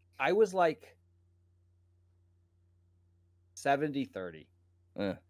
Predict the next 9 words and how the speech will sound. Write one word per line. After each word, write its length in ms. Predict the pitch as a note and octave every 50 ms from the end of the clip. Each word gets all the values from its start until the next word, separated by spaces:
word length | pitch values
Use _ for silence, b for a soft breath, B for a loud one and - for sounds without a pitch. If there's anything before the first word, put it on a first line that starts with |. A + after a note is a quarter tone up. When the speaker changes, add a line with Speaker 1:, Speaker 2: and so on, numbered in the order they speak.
| _ _ _ _ _ _ _ _ _ -
Speaker 1:
I 60 | C#3+
was 100 | D3 D3+
like, 240 | E3+ E3 D3+ - - - _ _ _ _ _ _ _ _ -
there 160 | D#3 D3+ E3+
were 180 | F3 E3 C#3+ - - -
big 280 | - F#3 G#3 G3+ E3 -
parts 420 | - - F3 E3+ D#3+ D#3 - - A#2
where 100 | B2 A#2+
I 120 | A#2+ A2+